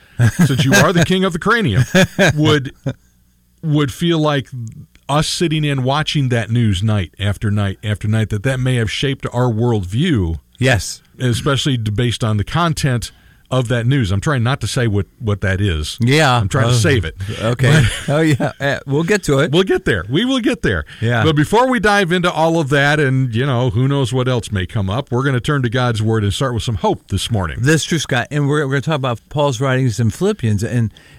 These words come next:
Speaker 2: the s-, scripture is gonna be important to me,
Speaker 1: See,
Speaker 2: too.
Speaker 1: but unlike you, I wanted to watch it.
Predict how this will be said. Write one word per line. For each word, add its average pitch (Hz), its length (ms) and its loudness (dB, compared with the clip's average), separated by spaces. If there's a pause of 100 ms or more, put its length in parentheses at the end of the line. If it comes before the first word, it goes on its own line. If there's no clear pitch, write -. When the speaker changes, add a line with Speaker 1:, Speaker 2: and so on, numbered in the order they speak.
(120)
Speaker 2:
the 123 80 -2
s-, 120 80 -2 (140)
scripture - 640 -6
is 117 100 -4
gonna 113 160 -2
be 107 100 0
important 90 400 -4
to 101 60 -6
me, 123 140 0
Speaker 1:
See, 135 260 -2
Speaker 2:
too. - 60 0
Speaker 1:
but 208 220 0
unlike 226 420 -2
you, 208 340 2
I 202 140 0
wanted 175 420 0
to 123 60 0
watch 95 340 -2
it. - 140 -12